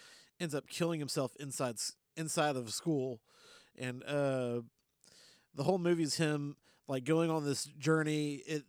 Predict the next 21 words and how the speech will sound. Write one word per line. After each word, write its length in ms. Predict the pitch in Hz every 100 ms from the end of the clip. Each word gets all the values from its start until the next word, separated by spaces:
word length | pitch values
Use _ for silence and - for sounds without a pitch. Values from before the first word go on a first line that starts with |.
| 147
that 260 | 147 139
leads 220 | 147 196 185
him 100 | 165
to 80 |
Christ 540 | - 165 147 139 - 160
and 240 | 139 131
leads 240 | 135 156 156
him 120 | 143
to, 340 | 147 131 127 - - -
like, 180 | 143 139 127
befriend 720 | 151 - 165 165 156 147 139 _ - _ -
people 180 | 180 175
that 120 | 151
are 60 | 139
normally 360 | 143 160 147 131
shunned 320 | - 147 139
in 100 | 123
high 200 | 135 127
school. 320 | - 98 95
So, 340 | - 120 95 95 _ _ -
but 260 | 147 147